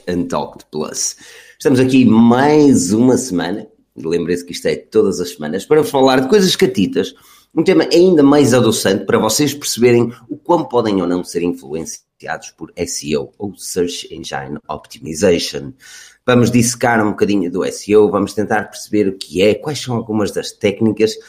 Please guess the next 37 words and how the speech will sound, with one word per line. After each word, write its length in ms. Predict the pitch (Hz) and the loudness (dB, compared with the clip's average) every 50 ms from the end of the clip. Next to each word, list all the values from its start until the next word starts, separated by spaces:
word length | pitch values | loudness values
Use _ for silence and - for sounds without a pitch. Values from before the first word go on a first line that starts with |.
| - - _ _ | -20 -20 _ _
e 80 | - 113 | -16 -4
como 160 | - 151 143 | 0 2 2
é 40 | 135 | 2
que 120 | - 131 | 2 2
isso, 220 | 131 131 - - 101 | 2 2 2 0 -4
em 40 | 92 | -2
certas 680 | - - 98 87 - - 95 85 - - - - - _ _ _ _ - | -2 0 -2 -2 -2 -2 -2 -2 -2 -2 -6 -12 -16 _ _ _ _ -14
situações, 680 | - - - 92 87 - 107 104 - - 92 87 85 - | -12 -8 -6 -6 -4 -4 -4 -4 -2 -2 -2 -2 -4 -6
se 100 | - - | -8 -4
pode 260 | - 87 90 85 85 | 0 0 0 2 0
influenciar, 800 | 82 78 - 85 82 80 78 76 - - 76 73 73 73 - - - 76 71 71 69 65 67 69 | -2 -4 -4 -4 -4 -4 -4 -6 -6 -6 -6 -6 -6 -8 -12 -14 -14 -14 -12 -12 -12 -12 -14 -14
hum, 220 | 69 76 - - _ _ _ _ _ - | -16 -16 -18 -20 _ _ _ _ _ -16
as 160 | - 71 - | -16 -14 -12
tuas 300 | - 82 82 82 76 - | -8 -4 -2 -2 -2 -2
decisões, 460 | - - 82 76 85 90 87 85 - | -4 -8 -6 -2 0 0 0 0 0
pode 240 | - - 80 76 76 | -2 -2 -2 -2 -4
influenciar 500 | 76 - 82 80 78 76 - 85 80 76 | -6 -6 -8 -8 -8 -8 -8 -6 -6 -6
a 40 | 73 | -6
tua 180 | 73 - 80 76 | -6 -6 -6 -6
leitura 380 | 73 76 76 - 85 82 80 | -6 -8 -8 -6 -6 -4 -4
e 20 | 78 | -4
pode 240 | 78 80 78 76 78 | -4 -4 -4 -4 -6
influenciar 460 | 76 - 78 73 73 - 76 76 73 | -8 -8 -8 -10 -8 -8 -8 -8 -8
aquilo 260 | - - 82 78 78 | -8 -10 -10 -12 -12
que 160 | - _ _ | -14 _ _
tu 80 | - 85 | -10 -4
vês 220 | 85 87 87 87 | 0 0 0 0
constantemente 720 | - 80 78 - - 90 78 71 - 80 80 76 69 - 73 | -2 -8 -10 -8 -4 -4 -4 -4 -6 -6 -6 -6 -6 -8 -10
na 60 | 71 | -12
internet. 480 | 71 67 - 73 73 73 64 - - _ _ _ - - - - - - _ _ _ _ _ _ _ _ _ _ _ - | -12 -10 -10 -10 -10 -10 -10 -12 -14 _ _ _ -20 -20 -20 -20 -20 -20 _ _ _ _ _ _ _ _ _ _ _ -2
Nunca 200 | - 196 202 196 | 0 2 2 2
se 80 | - | 2
esqueçam, 300 | - 180 190 190 214 208 | 2 2 2 4 4 2
aquilo 340 | 208 - 147 135 156 160 135 | 2 2 0 2 4 2 2
que 60 | 113 - | 4 2
vocês 320 | 160 156 160 170 135 110 | 2 2 2 2 2 2
devem 520 | 127 151 170 156 110 101 87 - - - | 4 4 4 4 2 0 -2 -4 -6 -14